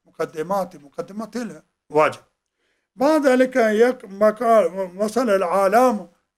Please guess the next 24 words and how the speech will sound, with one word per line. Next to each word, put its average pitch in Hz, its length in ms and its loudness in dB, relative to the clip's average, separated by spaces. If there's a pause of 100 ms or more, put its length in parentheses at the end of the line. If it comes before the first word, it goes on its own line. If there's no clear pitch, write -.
إلى 190 220 0
بيان 202 440 -2
ثمرة 226 480 -6
المسألة 175 640 -10
مقدمة 156 680 -16
الواجب. 135 440 -16 (840)
مسألة 294 600 0
مقدمة 262 580 -2
الواجب 226 400 -4
مسألة 202 640 -8
أصولية، 185 640 -4 (260)
هذا 185 260 0
على 175 280 0
رأي 180 320 -4
صاحب 139 360 -10
الكفاية، 131 440 -16 (440)
لأنها 196 920 0 (280)
ت-، 233 360 0
تبحث 294 680 0 (400)
عن 220 160 0
الملازمة 226 960 0 (300)
بين 220 300 2
وجوب 185 540 -8
المقدمة 202 720 -10